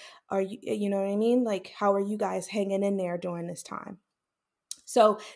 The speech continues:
that was a learning curve for me. So that for whoever is, is, is listening right now, you may be questioning yourself, like, "How can I show up? How can I be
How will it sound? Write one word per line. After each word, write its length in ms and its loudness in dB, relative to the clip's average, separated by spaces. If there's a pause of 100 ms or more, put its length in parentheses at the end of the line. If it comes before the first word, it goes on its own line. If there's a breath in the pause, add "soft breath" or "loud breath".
that 160 10
was 120 2
a 80 10
learning 260 2
curve 260 0
for 120 -2
me. 160 4
So 160 0
that 360 -2
for 400 0
whoever 400 -4
is, 160 -2
is, 300 -6
is 200 -6
listening 440 -4
right 160 -8
now, 300 -8 (340 loud breath)
you 140 0
may 160 0
be 120 -6
questioning 640 -6
yourself, 460 -10
like, 220 -8 (180 loud breath)
"How 220 -8
can 200 -6
I 100 -4
show 280 -4
up? 200 0
How 180 0
can 180 -2
I 140 0
be 360 -2